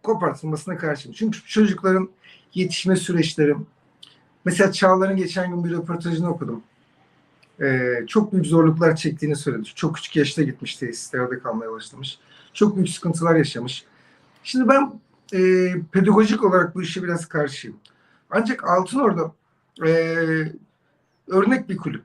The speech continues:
ben, bana göre. Çünkü biz diyor bir altyapı kulübüyüz diyor. Evet, profesyonel olarak da varız.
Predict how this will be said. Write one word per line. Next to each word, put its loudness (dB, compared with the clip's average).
ben, -2
bana -4
göre. -6
Çünkü -2
biz 0
diyor 2
bir 2
altyapı 2
kulübüyüz -14
diyor. -18
Evet, 4
profesyonel -2
olarak 4
da -2
varız. -8